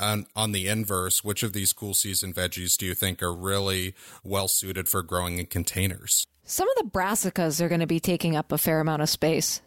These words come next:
Speaker 2: So Brussels sprouts, I mentioned those before, but they're gonna take pretty much the entire summer to grow before they're ready to harvest. And that's a good size plant. Uh, whether you've gr-, ever grown Brussels sprouts before or not, you, you might know that.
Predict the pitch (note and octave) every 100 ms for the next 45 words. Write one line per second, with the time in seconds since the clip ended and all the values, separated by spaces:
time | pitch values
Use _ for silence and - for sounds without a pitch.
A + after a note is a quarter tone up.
0 | - - D#3+ D3 D3+ _ - D#3+ - F#3
1 | F#3 - E3+ - E3+ D#3+ D#3+ - E3 F3+
2 | - E3+ E3+ - D#3+ - F#3+ F3 E3+ -
3 | A3+ B3 F#3 - G3+ F3 - G3 E3+ -
4 | E3 D#3 F#3+ A#3 B3+ G#3+ - G#3+ G3+ E3
5 | D3+ - - - E3 D#3 G3+ G3 E3 D#3
6 | E3 F#3 E3+ F3 F3 F3+ F3 D3+ E3 F#3
7 | A3 B3 - G3+ C#4 - D4 - A#3 A#3+
8 | - A3+ G#3 G3 - G#3 F#3 D#3 - -
9 | - - - G3 F#3 F3 F#3 G3 G3 E3+
10 | - - G3 F3+ F#3 F3+ F3 F3 F3+ -
11 | D#3+ D3+ D#3 - D#3 D3 D3+ - D#3+ E3
12 | D#3 - E3 - F3 E3+ E3+ E3+ E3 D#3+
13 | -